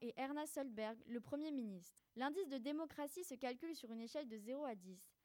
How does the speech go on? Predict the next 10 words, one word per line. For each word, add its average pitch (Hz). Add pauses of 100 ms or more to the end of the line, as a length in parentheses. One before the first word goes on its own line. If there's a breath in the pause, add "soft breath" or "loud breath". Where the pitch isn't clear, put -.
(300 soft breath)
Sachant 285
que 294
lorsque 262
l'indice 320
est 247
compris 277
entre 233
huit 285
et 262
dix, 233